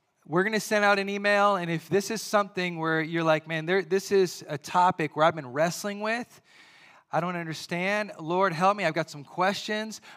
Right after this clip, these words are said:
Maybe you got some family and some people in your life that got, have questions. We encourage you to come to this conference, get equipped, okay? Um, so that's coming up October nineteenth through twentieth.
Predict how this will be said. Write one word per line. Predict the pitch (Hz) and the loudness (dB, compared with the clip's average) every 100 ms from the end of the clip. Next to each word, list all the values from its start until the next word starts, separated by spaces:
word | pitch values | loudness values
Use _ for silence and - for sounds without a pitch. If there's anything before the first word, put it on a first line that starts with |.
| - | -6
Maybe | 156 | -4
you | 160 | 2
got | 165 - | 2 2
some | 147 | -12
family | - 180 202 214 220 | -6 0 0 0 -2
and | 185 139 | -6 -8
some | 156 | -8
people | 175 170 165 | -8 -6 -8
in | |
your | 139 | -2
life | 139 170 190 | 2 2 2
that | 139 | -8
got, | 131 131 151 | -8 -8 -8
have | 139 | -10
questions. | - - 175 190 - 220 226 226 - _ _ _ _ _ _ _ _ - _ _ | -10 -4 -2 -2 -4 -8 -8 -12 -20 _ _ _ _ _ _ _ _ -20 _ _
We | 139 | -12
encourage | 143 170 165 | -8 -2 -2
you | 147 | -2
to | - | -6
come | 156 | -6
to | 156 | -6
this | |
conference, | 151 151 143 151 143 139 - _ - - _ _ - | -4 -2 -2 -4 -8 -8 -18 _ -20 -20 _ _ -8
get | 135 | -6
equipped, | 139 - 127 104 - | -6 -6 -6 -8 -12
okay? | 117 - 135 147 165 _ _ - - - - - | -12 -4 -2 -2 -4 _ _ -20 -20 -18 -8 0
Um, | 147 147 | 2 2
so | - | 0
that's | 156 190 | 2 2
coming | - 190 175 | 0 -2 4
up | 170 165 - | 6 4 2
October | 143 147 - 165 160 | -2 -2 -4 -4 -4
nineteenth | 156 151 - 147 | -6 -6 -8 -14
through | - 135 | -14 -16
twentieth. | - 139 117 104 | -12 -14 -14 -18